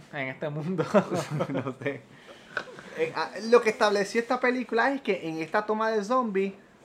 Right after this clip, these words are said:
Speaker 2: los zombies pueden tener erecciones.
Speaker 1: Erección. <laughs> Y tienen
Speaker 2: Y pueden
Speaker 1: decisiones
Speaker 2: eyacular,
Speaker 1: propias.
Speaker 2: pueden eyacular.
Speaker 1: <laughs> Exacto.
Speaker 2: Y preñar.
Speaker 1: Y preñar. ¿Cómo lo hacen? No sé,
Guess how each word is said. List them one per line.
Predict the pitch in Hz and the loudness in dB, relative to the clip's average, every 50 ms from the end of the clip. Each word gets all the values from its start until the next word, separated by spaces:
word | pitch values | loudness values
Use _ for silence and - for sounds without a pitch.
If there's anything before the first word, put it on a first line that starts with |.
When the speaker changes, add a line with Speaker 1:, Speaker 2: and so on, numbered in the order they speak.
| - - - - - | -20 -20 -18 -8 -2
Speaker 2:
los | 143 143 139 123 | 2 2 2 2
zombies | 127 202 240 254 220 - | 2 0 -2 -2 -2 -2
pueden | 147 135 131 | -2 -2 -2
tener | - 220 247 | 0 0 0
erecciones. | 226 170 117 - - - 151 147 127 113 104 - - - - - - - - - - - - - - | 0 -2 -4 -4 -6 -6 -6 -6 -6 -8 -10 -14 -20 -20 -20 -20 -20 -20 -20 -20 -20 -20 -20 -8 0
Speaker 1:
Erección. | - 151 151 151 147 151 147 - - - - 220 202 - - - - | 2 4 4 4 4 2 0 0 0 2 2 2 0 0 -2 -6 -8
<laughs> | 180 - - - - - - | -8 -8 -8 -16 -16 -8 -4
Y | 175 165 | -2 -2
tienen | 143 151 151 160 180 175 | 0 0 0 2 4 4
Speaker 2:
Y | 170 | 6
pueden | 147 160 160 180 175 175 | 8 8 10 10 10 10
Speaker 1:
decisiones | 233 233 214 165 | 10 10 12 12
Speaker 2:
eyacular, | 147 143 160 135 160 165 165 | 12 12 12 12 12 12 10
Speaker 1:
propias. | 165 165 147 - | 8 4 2 2
Speaker 2:
pueden | 151 147 160 180 214 | 4 4 4 4 4
eyacular. | 208 196 170 156 170 131 127 127 131 131 | 4 4 4 2 2 2 2 2 4 4
Speaker 1:
<laughs> | 131 127 127 | 2 2 0
Exacto. | 123 120 110 - 120 113 110 110 - - - 113 113 - | -2 -6 -4 -4 -4 -2 -2 -4 -6 -10 -14 -14 -8 -2
Speaker 2:
Y | - 160 147 | 0 0 2
preñar. | - 160 143 135 127 127 131 135 131 127 123 123 - - - - - | 4 4 4 4 4 2 0 0 0 0 -2 -6 -10 -18 -20 -20 -14
Speaker 1:
Y | 175 127 117 | -12 -12 -10
preñar. | - 110 110 110 107 107 104 101 101 104 - | -8 -8 -8 -8 -8 -10 -10 -10 -12 -10 -4
¿Cómo | - 135 156 175 180 190 | 2 2 4 4 6 6
lo | 196 | 6
hacen? | 220 233 240 226 214 196 185 | 6 4 4 2 0 -2 -2
No | 185 202 202 | -2 -2 -2
sé, | 190 - | -2 -4